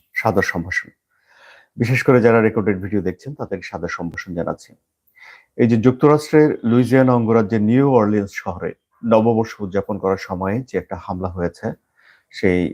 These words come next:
হামলাকারী সম্পর্কে এ পর্যন্ত কি কি তথ্য পাওয়া গেল এবং এই হামলাকারীর আর কি পরিকল্পনা ছিল, সেসব বিষয়ে জানাতেই এই ভিডিও। আপনারা জানেন, জানেন যে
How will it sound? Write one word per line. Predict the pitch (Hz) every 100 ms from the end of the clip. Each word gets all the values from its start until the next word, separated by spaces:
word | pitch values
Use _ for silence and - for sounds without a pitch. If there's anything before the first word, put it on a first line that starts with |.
| _ -
হামলাকারী | - 113 110 131 131 120
সম্পর্কে | - 92 98 - 82 -
এ | 101
পর্যন্ত | - 98 110 107
কি | 110 123
কি | 127
তথ্য | 110 101 -
পাওয়া | 90 85
গেল | 82 82 127 165 _ _ _ _
এবং | 110 104 110 110 -
এই | 107 107 110
হামলাকারীর | 98 101 107 104 101 101 98
আর | 98 95
কি | - 101
পরিকল্পনা | 98 95 98 - 95
ছিল, | - - 151
সেসব | - 107 92
বিষয়ে | 78 - 85
জানাতেই | 87 87 104 147 - -
এই | 92
ভিডিও। | 80 73 71 76 _ _ _ _ _ _ _ _ _ _ _ _ _ -
আপনারা | - 143 143
জানেন, | 135 139 196 196 - 110
জানেন | 117 120 110 123 127 -
যে | 107